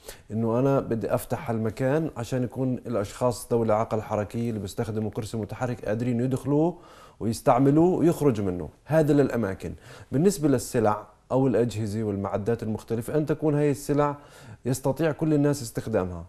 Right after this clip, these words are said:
مش بس الأشخاص اللي ما عندهم مشاكل في إيديهم أو في أطرافهم أو في البصر أو في السمع.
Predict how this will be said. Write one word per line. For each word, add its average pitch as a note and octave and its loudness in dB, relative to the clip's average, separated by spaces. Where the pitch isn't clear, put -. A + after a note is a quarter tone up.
مش D3 -4
بس B2 -4
الأشخاص G2+ -6
اللي G#2+ -2
ما A2 0
عندهم A#2+ -2
مشاكل G#2 -4
في F2 -6
إيديهم A#2 -2
أو G#2 -4
في G#2 -8
أطرافهم A2+ 2
أو G#2 0
في G#2 -6
البصر A2+ -2
أو G2+ 2
في - -8
السمع. B2 -2